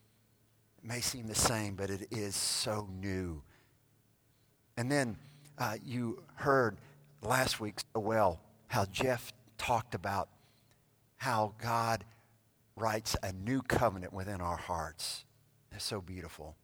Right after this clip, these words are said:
And today we're kinda going back to what we first talked about, that God is up to something new that gives us an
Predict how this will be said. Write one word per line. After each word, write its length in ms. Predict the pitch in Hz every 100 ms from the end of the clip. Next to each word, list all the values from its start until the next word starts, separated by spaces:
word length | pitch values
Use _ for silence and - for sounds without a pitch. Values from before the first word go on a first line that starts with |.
| _ _ _ _ _ _ _ _ _
And 100 | 123
today 380 | - 127 220 262
we're 160 | 202 147
kinda 320 | - 247 226
going 280 | 147 175 165
back 240 | 180 202
to 60 | -
what 160 | 208 202
we 60 |
first 360 | 208 240 240 -
talked 340 | 262 254 -
about, 320 | 110 98 82 - - -
that 220 | 160 143
God 320 | 156 214 247
is 120 | 214 165
up 220 | 202 202
to 100 | -
something 560 | - - 196 - 185 170
new 300 | 185 214 208 - -
that 260 | 190 180 -
gives 320 | 151 240 226
us 160 | 220 -
an 440 | - 220 170 151